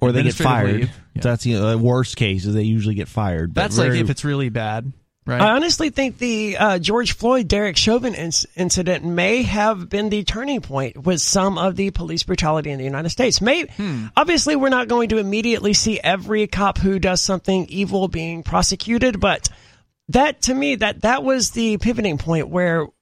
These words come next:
Speaker 3: police began being held accountable for their horrific crimes against humanity.
Speaker 2: I hope you're right about that, Arya. I, I really do.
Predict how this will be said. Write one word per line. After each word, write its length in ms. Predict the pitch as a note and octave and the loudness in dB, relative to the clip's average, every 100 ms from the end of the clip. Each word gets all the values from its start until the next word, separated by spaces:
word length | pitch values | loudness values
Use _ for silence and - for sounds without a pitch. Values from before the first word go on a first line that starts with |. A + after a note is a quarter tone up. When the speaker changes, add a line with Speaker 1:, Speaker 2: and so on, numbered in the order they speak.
| _ _ _ _ | _ _ _ _
Speaker 3:
police 320 | F#3 F#3+ G#3+ | 0 0 -2
began 580 | - G3+ D#3 G#3 G#3 G3 | -2 -4 0 0 2 0
being 240 | F#3 F#3 F3 | -2 -4 -4
held 240 | D#3+ E3+ | -6 -6
accountable 720 | D#3 - A3+ A#3 E3+ E3 D3+ | -6 -4 0 0 2 2 2
for 240 | - G3 F#3+ | 0 -2 2
their 120 | F3 | 0
horrific 440 | D#3 D#3 C#3 C3 | 0 -4 -6 -8
crimes 400 | - D3 C3+ C#3 | -6 -6 -4 -6
against 280 | E3+ D3 B2 | -4 -2 -2
humanity. 280 | G3 B3 C4 C#4 | 0 2 2 2
Speaker 2:
I 40 | |
hope 220 | B3 C#4+ | 0 -2
you're 120 | C4 A#3 | -4 -2
right 200 | A#3+ A#3 | -2 -2
about 240 | C#3 A2 | -2 -2
that, 180 | A#2 A2 | -4 -2
Arya. 360 | A2+ A2+ A2+ A#2 - _ - - | -4 -4 -6 -8 -20 _ -20 -8
I, 200 | A#2+ B2 | -6 -4
I 20 | |
really 300 | B2+ D3+ D#3+ | -2 0 0
do. 220 | C3+ A2 | -2 -6